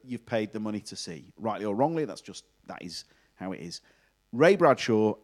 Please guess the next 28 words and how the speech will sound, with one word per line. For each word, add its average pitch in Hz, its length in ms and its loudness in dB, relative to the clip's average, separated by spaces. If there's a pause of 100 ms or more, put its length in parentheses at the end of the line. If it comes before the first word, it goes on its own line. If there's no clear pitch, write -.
at 120 160 0
the 127 140 0
O 151 120 4
two 104 500 0 (680)
absolutely 123 960 -2 (140)
roofed 123 680 -4 (460)
the - 60 -18
tour 135 320 2
support 101 500 -4 (100)
for 101 300 -4 (180)
John 110 160 -2
Bishop, 92 420 -10
and 104 100 -12
I 95 60 -10
just - 260 -16
thought, 90 280 -10
"Holy 110 500 -6 (120)
Christmas." - 560 -14 (560)
Uh, 87 500 -10 (220)
yeah, 92 260 -12
this, 101 160 -12 (160)
this 104 220 -10
is 101 100 -8
a 101 80 -2
very, 104 300 0
very 98 220 -2
funny 104 220 -6
dude. 98 200 -4